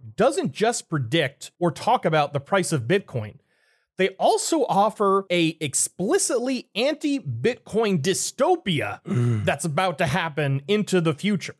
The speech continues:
Speaker 1: This is what they really came to talk about, how Bitcoin has ruined the entire globe. Here's how that story unfolds. After Bitcoin hits one million dollars,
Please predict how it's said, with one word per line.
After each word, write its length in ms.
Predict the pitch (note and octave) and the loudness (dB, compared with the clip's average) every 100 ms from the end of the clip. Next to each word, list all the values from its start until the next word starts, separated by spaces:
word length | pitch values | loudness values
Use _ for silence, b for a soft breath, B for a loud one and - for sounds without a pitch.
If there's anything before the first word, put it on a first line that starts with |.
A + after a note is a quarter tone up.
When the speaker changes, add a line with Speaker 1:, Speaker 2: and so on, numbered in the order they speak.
| - | -2
Speaker 1:
This 240 | A3 D4+ | 0 0
is 160 | B3+ D#3 | -2 0
what 260 | G3+ G3 | 0 0
they 120 | D3+ C#3 | 0 0
really 400 | C3+ G#3 F#3+ E3 | 2 2 2 0
came 340 | - G3 F3 | -2 -2 0
to 80 | C#3+ | 0
talk 320 | C#3 G#3 G3 | -2 -2 -2
about, 300 | B2+ A2 A2 - _ _ _ | -2 -6 -8 -16 _ _ _
how 120 | - C#3 | -2 0
Bitcoin 840 | G#2+ G3 - - F3 D#3+ D3 C3+ - | 0 -2 -2 -2 2 2 2 -2 -4
has 220 | F3 D#3+ C3 | -2 -2 -2
ruined 680 | C3 G3 A#3+ D#3+ B2+ A#2 - | 0 2 4 2 2 -2 -6
the 180 | C3 D3 | -4 -2
entire 540 | A#2+ - F3+ E3+ C#3 | -2 -4 -2 0 0
globe. 440 | C3 C3+ B2+ - _ _ _ | 2 0 0 -4 _ _ _
Here's 320 | A3+ A3 - | 0 2 2
how 360 | E3+ D#3 D3 | 2 2 2
that 220 | B2 C#3 C#3 | 2 -2 -2
story 300 | C#3 B2+ B2 | 0 0 0
unfolds. 540 | A2+ A2 G#2 - - _ _ G#3+ | -2 -6 -12 -14 -20 _ _ -4
After 240 | D4+ F4 | -2 0
Bitcoin 440 | A3+ C4 G#3+ G#3 F3 | -2 -2 0 2 2
hits 200 | G3 - | 0 0
one 240 | F#3 G#3 | 0 2
million 280 | G3+ F#3+ E3+ | 2 2 2
dollars, 460 | C#3 A2 G#2+ A#2+ | 0 0 -6 -12